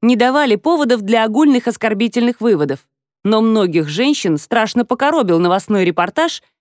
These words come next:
где говорилось, что исследованиями доказано, гормоны участвуют в формировании политического чего-то там. За какие-то минуты после того, как репортаж появился на сайте си эн эн,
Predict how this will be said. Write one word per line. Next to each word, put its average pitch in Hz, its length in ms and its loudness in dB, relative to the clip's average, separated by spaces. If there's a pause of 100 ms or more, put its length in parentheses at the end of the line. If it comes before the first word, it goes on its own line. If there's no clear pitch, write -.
(120)
где 220 200 -2
говорилось, 302 720 0
что 269 300 -4
исследованиями 240 800 0
доказано, 196 680 -2 (400)
гормоны 226 540 2
участвуют 247 600 0
в - 60 -20
формировании 208 720 0
политического 220 880 -4
чего-то 240 480 -2
там. 220 340 -2 (720)
За 160 140 0
какие-то 285 480 0
минуты 262 460 2
после 233 320 -2
того, 247 240 0
как 240 160 -4
репортаж 208 500 -2
появился 214 460 0
на 190 120 -2
сайте 247 360 -4
си 190 160 -2
эн 160 160 0
эн, 339 180 0